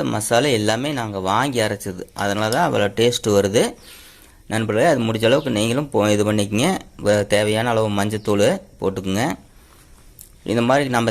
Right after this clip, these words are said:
தேவையான அளவு நம்ம, நம்மளே வந்து ஒரு ப-, மார்க்கெட்டில் போய் பொருள் வாங்கி அரைச்சி வச்சுட்டோம்னா குழம்பு வந்து ரொம்ப டேஸ்டா இருக்கும். நண்பர்களே, அதே சமயத்துல நாங்க ஆயில் பார்த்தீங்கன்னா தேங்காய் எண்ணெய் தான் எடுத்துக்கிறோம். நேரா ஆட்டுற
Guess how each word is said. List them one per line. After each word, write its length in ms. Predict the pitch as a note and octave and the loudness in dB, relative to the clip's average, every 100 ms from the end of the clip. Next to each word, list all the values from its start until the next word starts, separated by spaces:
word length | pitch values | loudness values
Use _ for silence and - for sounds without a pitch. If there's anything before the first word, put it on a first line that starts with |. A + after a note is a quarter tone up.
| A2 | 2
தேவையான 520 | B2 C#3 C3+ C3 C#3+ | 4 4 2 2 2
அளவு 220 | C3 C3 D3 | 2 2 2
நம்ம, 260 | B2+ B2 | 0 0
நம்மளே 400 | A2+ A2+ C3 D3 | 0 0 2 2
வந்து 320 | C#3 B2 C3 G#3 C4+ - - - | 2 -2 -2 -4 -4 -12 -14 -4
ஒரு 220 | A#2+ A#2+ A2+ A2 | 0 2 2 2
ப-, 180 | A2 A2 G#2+ G#2 E2 A2 | 2 2 2 0 0 0
மார்க்கெட்டில் 400 | B2+ A#2+ A#2+ A#2 | 2 0 0 2
போய் 140 | B2+ A#2 A2+ A2+ A2 | 4 4 2 0 2
பொருள் 320 | B2 B2+ A2+ | 2 2 2
வாங்கி 220 | A2+ C3 A2+ | 2 0 0
அரைச்சி 240 | A2+ A#2+ B2 | -2 -4 -8
வச்சுட்டோம்னா 520 | A2 G#2 G#2 G#2+ D#3 C4+ - - - - - - | -8 -8 -6 -4 -4 -4 -10 -20 -20 -20 -4 -2
குழம்பு 240 | C3+ C3 | 0 -2
வந்து 160 | B2+ D#3 | -4 -2
ரொம்ப 180 | A2 B2 | -2 -2
டேஸ்டா 380 | B2+ A2+ G#2+ - G#2+ | 0 0 0 2 2
இருக்கும். 280 | G2 D3 A3+ - - - - - - - - - | 2 -2 -2 -8 -20 -20 -20 -20 -20 -20 -14 -4
நண்பர்களே, 480 | G#2+ A2 G#2+ A2+ - - - - - - | -2 0 2 2 -2 -6 -20 -20 -20 -8
அதே 220 | A2 A2+ C#3+ C3+ | -2 2 2 2
சமயத்துல 400 | B2 A#2 B2 F#3 C3+ | 0 0 0 2 2
நாங்க 180 | B2+ C#3 F#3+ B2+ | 2 0 2 2
ஆயில் 240 | B2 C#3+ C3+ A#2 | 2 2 -2 -2
பார்த்தீங்கன்னா 360 | A#2 A2+ C3+ A3 - - - - - - - - | -2 0 2 0 -4 -16 -20 -20 -20 -20 -8 0
தேங்காய் 320 | C3 C#3+ B2 | 2 2 0
எண்ணெய் 160 | B2 A#2+ | 2 2
தான் 100 | C3 | 0
எடுத்துக்கிறோம். 480 | - G#2 G#2+ C#3+ A3+ - - - - - - - | -2 -2 2 2 -2 -10 -20 -20 -20 -20 -14 -4
நேரா 380 | G#2 A#2 A#2 D#3+ C3+ G#2+ G#2+ | 2 2 4 4 2 4 4
ஆட்டுற 280 | B2 B2 | 4 2